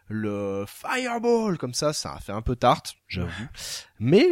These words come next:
Speaker 1: euh, même l'animation est bien faite. Quand je dis, on, on a Guile qui se met dans cette position,
Speaker 2: C'est ça.
Speaker 1: euh,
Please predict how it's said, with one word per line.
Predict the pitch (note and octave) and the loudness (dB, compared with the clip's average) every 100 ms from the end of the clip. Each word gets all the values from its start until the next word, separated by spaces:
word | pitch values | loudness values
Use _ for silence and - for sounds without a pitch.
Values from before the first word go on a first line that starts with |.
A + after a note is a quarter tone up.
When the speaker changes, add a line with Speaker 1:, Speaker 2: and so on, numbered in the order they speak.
| E4+ | 4
Speaker 1:
euh, | B2+ B2 A#2+ A#2 A2+ G#2+ G#2+ A2 | 8 10 10 10 8 8 6 4
même | A2 A2 E3+ | 2 0 0
l'animation | B2+ B2 A2+ - F#3 | -2 -2 -4 -4 -6
est | |
bien | A2+ A#2+ | -6 -6
faite. | G#2 B2 - | -6 -6 -6
Quand | G2 | -10
je | F#2+ | -12
dis, | A2 A#2+ A2 | -12 -10 -10
on, | G2 F#2 F#2 F2+ F2 - | -10 -10 -12 -12 -14 -12
on | G2+ | -8
a | G#2+ A2 | -4 -4
Guile | G#2 A#2 B2 F#2+ _ _ _ | -4 -4 -4 -6 _ _ _
qui | - | -12
se | - C#3 | -8 -4
met | C#3+ | -4
dans | B2 | -4
cette | A#2+ - | -8 -6
position, | B2+ B2 B2 - C#3 C#3+ C3 _ _ _ | -6 -6 -6 -6 -4 -6 -8 _ _ _
Speaker 2:
C'est | |
ça. | G2 | -14
Speaker 1:
euh, | F#2+ | -10